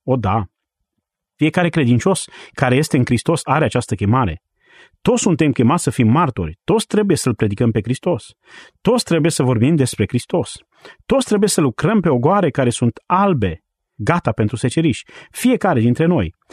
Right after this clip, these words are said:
Găsim acest lucru în timp ce citim Cartea Faptele Apostolilor, iar biserica crește, aflăm că fiecare devine parte a echipajului de salvamari. Așadar, de la profeții din Vechiul Testament, la apostolii și ucenicii din Noul Testament, fiecare dintre cei care vin la Iisus Hristos are această sarcină.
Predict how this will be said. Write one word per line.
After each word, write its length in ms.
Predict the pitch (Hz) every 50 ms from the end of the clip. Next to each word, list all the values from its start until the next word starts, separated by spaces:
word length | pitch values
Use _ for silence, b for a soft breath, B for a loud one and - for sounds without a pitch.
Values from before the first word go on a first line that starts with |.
| B B B
Găsim 300 | - 151 165 - - 311
acest 260 | 254 - - 180 147
lucru 200 | 165 202 - -
în 100 | 165 143
timp 180 | - - 196 170
ce 80 | -
citim 280 | 147 - 127 - 156 151
Cartea 300 | - 147 131 120 - 131
Faptele 380 | - - 110 - - - 113 139
Apostolilor, 640 | 147 - - 170 - - - 107 90 85 80 - - B B B B B B B
iar 220 | 120 120 117 113
biserica 600 | 95 107 101 - - 165 180 185 - 170 147 -
crește, 560 | _ - 196 208 180 - - - 80 82 - _
aflăm 360 | - 101 - - 131 139 151
că 100 | - 139
fiecare 420 | 117 - 170 175 - - 180 170 151
devine 280 | 127 120 139 147 131
parte 560 | 113 - - 180 190 196 151 - - 113 98 B B B B B B
a 100 | 120 131
echipajului 580 | 131 - - 113 - 131 131 120 107 101 101
de 80 | 92 101
salvamari. 580 | - - 107 104 110 131 139 135 110 82 - _ _ _ _ _ _ _ B B B B B B B B
Așadar, 360 | 175 - 185 190 196 262 269
de 100 | 220 185
la 100 | 190 175
profeții 420 | - - 151 - - 247 - -
din 120 | 180 156 139
Vechiul 240 | 143 151 - 147 127
Testament, 480 | - 131 - - 139 147 185 196 147
la 100 | 131 123
apostolii 540 | 117 107 - - 220 185 - - 123 110 107
și 120 | - -
ucenicii 420 | 120 113 - 131 139 170 156 - 127
din 80 | 120
Noul 160 | 127 143 135 117
Testament, 500 | - 113 - 135 139 160 156 135 B B B B B B B B
fiecare 880 | B - - - 220 240 262 240 208 160 - - 208 196 190 185 160 127
dintre 380 | 113 107 - 151 151 139 - 135
cei 240 | 123 - - 185 170
care 200 | - 165 139 147
vin 180 | 117 127 165
la 80 | 151 135
Iisus 260 | 123 117 - - 143 -
Hristos 340 | - 120 - - 175 151
are 180 | - 170 170 160
această 320 | 135 - 127 117 - -
sarcină. 500 | 147 - - 170 151 - - 104 98 85